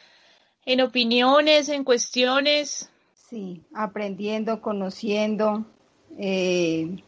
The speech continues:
Speaker 2: reconociendo cosas también, ¿no? Sí,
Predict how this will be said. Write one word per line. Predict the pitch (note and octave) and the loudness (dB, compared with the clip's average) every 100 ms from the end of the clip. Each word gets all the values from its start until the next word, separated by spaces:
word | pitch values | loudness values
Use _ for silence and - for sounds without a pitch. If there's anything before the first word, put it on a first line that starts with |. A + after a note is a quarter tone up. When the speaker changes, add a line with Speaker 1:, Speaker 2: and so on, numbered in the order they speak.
| - | -4
Speaker 2:
reconociendo | G#3 A#3 A3+ A3+ G#3+ G#3+ B3 A3+ A3 B3 | 4 4 6 6 4 2 4 4 4 4
cosas | C4+ C4+ C4+ C4+ | 4 2 0 0
también, | C#4+ A#3 A#3 C4+ B3 | -2 -2 -4 -6 -4
¿no? | A#3 F#4 - _ _ _ _ | -4 -4 -8 _ _ _ _
Sí, | - C4 | -2 -2